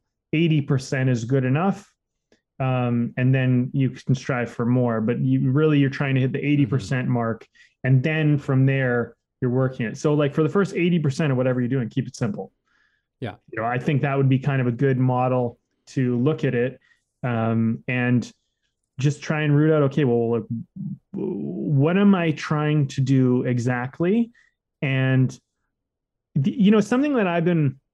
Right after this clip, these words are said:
Speaker 1: I don't wanna get too far off the topic, but, like, something I've been really working with is website design and, and, and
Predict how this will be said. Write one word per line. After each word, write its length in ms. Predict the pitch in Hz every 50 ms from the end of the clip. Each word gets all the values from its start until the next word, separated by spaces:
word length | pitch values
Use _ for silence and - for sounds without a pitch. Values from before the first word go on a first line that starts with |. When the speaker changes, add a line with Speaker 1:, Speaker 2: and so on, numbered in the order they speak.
| _ _ - - - -
Speaker 1:
I 40 |
don't 100 | 156 202
wanna 120 | 226 233 220
get 180 | 185 185 190
too 180 | - - 190 175
far 260 | - - 175 160 156
off 220 | 151 143 135 - -
the 80 | 143
topic, 600 | 135 - - 170 202 233 233 226 165 127 117 - -
but, 120 | 151 139
like, 220 | 143 139 135 135 131
something 400 | - - 170 170 160 190 175 160
I've 180 | 147 165 170
been 140 | 156 175 165
really 240 | 147 143 143 139 135
working 460 | 127 123 135 139 139 - - 143 135
with 280 | 127 117 117 120 120 _ _ _ _ _ _ _ _ _ _ _ _ _ _ _ _ _ _ _ _ _ _ _ _ _ -
is 580 | 156 151 151 147 147 143 135 127 131 - _ _ _ _ _ _ - 143
website 440 | 143 139 131 135 - 151 139 135
design 580 | 135 135 117 127 131 127 123 120 123 127 127 120
and, 280 | 113 107 104 104 117 185
and, 380 | 139 113 110 113 113 113 196 170
and 240 | 123 123 123 113